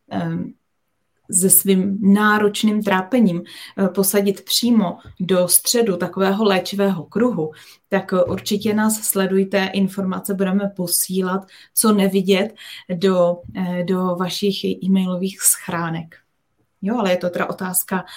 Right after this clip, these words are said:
až, eh, jara. Eh, každopádně tento trojúhelník,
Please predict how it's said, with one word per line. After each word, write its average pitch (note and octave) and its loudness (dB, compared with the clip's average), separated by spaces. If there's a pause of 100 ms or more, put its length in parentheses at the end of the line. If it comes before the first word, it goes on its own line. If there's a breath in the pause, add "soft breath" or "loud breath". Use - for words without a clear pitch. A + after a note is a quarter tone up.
(280 loud breath)
až, - 0
eh, F3 -2 (100)
jara. F#3 2 (540 loud breath)
Eh, F3+ 0
každopádně G3+ 4
tento G3+ 0
trojúhelník, F#3+ 2